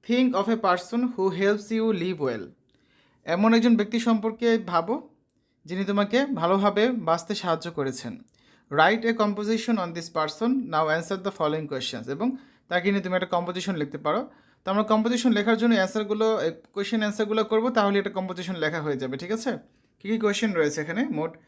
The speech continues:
সাতটি প্রশ্ন আছে। What does he or she do? How does his work help you live well? What time does he or she start his or her work? How does he or she do the work? Does he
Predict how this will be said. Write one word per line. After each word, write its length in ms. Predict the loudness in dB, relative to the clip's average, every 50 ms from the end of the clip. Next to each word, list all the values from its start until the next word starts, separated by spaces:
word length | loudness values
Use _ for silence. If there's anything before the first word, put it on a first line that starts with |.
| _ _ _ _ _ _ -6
সাতটি 280 | -4 -4 -4 -4 -4 -6 -4
প্রশ্ন 180 | -6 -6 -4 -4 -2 -2
আছে। 160 | -4 -4 -6 -8 -8 -10 -14 _ _ _ _ _ _ _ _ _ 0
What 160 | 2 2 2 2 0 0
does 140 | 0 0 -2 -6 -10
he 100 | -6 -2 0 0
or 60 | 0 0 -2
she 100 | -4 -6 -6 -6
do? 80 | -6 -8 -10 -12 _ _ _ _ _ _ _ _ _ -2
How 120 | 0 2 2 2
does 180 | 2 2 2 -2 -6 -12 _ _ _ -16
his 120 | -16 -10 -2 2 4
work 180 | 4 4 2 -2 -8 -8 -6
help 200 | -4 -4 -4 -6 -6 -6
you 80 | -4 -4 -4 -4 -4 -6
live 160 | -6 -6 -4 -4
well? 160 | -2 -2 -2 -4 -6 -10 _ _ _ _ _ _ _ _ _ _ _ -2
What 160 | 0 0 0 0 0 2
time 160 | 4 4 6 6 6
does 140 | 4 2 0 -2 -4
he 80 | -2 0 0 0
or 80 | 0 -2 -4
she 120 | -8 -8 -8 -8 -10
start 260 | -8 -4 -4 -4 -4 -6 -10 _ -10
his 180 | -8 -8 -6 -4 -4
or 80 | -4 -2 0
her 120 | 0 2 2 2 0
work? 180 | 0 -2 -4 -6 -14 _ _ _ _ _ _ _ _ _ _
How 120 | 0 2 2 4 4
does 160 | 2 2 0 -4 -10 -8
he 100 | -6 -2 0 0
or 60 | 0 0 -2
she 120 | -6 -6 -6 -6 -4
do 60 | -2 -2
the 80 | 0 0 -2 -2 -2
work? 180 | -2 -2 -2 -4 -8 -14 _ _ _ _ _ _ _ _ _ -2 2
Does 140 | 2 2 4 2 2
he 80 | 4